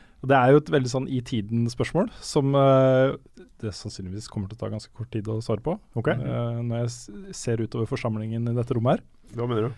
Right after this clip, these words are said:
Speaker 1: Spørsmålet er, eh, nå som det begynner å dra seg til i E M i
Speaker 2: <laughs> Jeg visste
Speaker 1: fotball,
Speaker 2: det var det spørsmålet.
Speaker 1: <laughs> så lurer jeg på, hvem tror dere vinner?
Speaker 2: Norge.
Speaker 3: Belgia.
Speaker 1: Ja, vet du hva?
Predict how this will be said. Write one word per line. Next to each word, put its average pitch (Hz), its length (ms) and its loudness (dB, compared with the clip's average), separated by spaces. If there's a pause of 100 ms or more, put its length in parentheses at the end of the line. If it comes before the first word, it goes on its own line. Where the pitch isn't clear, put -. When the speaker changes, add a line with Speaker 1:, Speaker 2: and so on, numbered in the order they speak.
(200)
Speaker 1:
Spørsmålet 165 480 4
er, 175 240 -4
eh, 139 240 4
nå 147 180 2
som 175 140 -4
det 170 80 0
begynner 143 240 4
å 147 80 2
dra 131 180 4
seg 147 200 0
til 131 240 0 (100)
i 139 240 0
E 185 140 8 (140)
M 185 120 6
i 170 100 8
Speaker 2:
<laughs> 120 60 2
Jeg 156 120 8
visste 202 200 8
Speaker 1:
fotball, 127 60 10
Speaker 2:
det 127 100 4
var 127 60 6
det 123 100 6
spørsmålet. 156 960 6
Speaker 1:
<laughs> - 80 -6
så - 100 12
lurer 180 260 10
jeg - 80 6
på, 170 120 6
hvem 160 240 6
tror 135 240 4
dere 156 320 8
vinner? 160 460 4 (1900)
Speaker 2:
Norge. 120 340 0 (760)
Speaker 3:
Belgia. 127 420 4 (680)
Speaker 1:
Ja, - 120 -2
vet 127 120 4
du 147 80 2
hva? 170 100 10